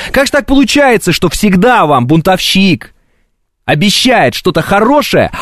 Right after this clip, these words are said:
а получаете вы в итоге по морде? Как? И как же каждый раз из века в век,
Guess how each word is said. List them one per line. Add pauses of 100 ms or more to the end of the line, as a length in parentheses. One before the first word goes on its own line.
а
получаете
вы
в
итоге
по
морде?
Как? (920)
И
как
же (240)
каждый
раз
из
века
в
век,